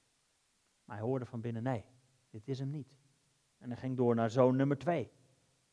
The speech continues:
"Deze dan, die ziet er ook verstandig en wijs uit en dapper en die,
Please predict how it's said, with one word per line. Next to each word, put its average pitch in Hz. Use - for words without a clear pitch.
"Deze 180
dan, 110
die 131
ziet 156
er 160
ook 170
verstandig 185
en 151
wijs 165
uit 170
en 120
dapper 175
en 131
die, 165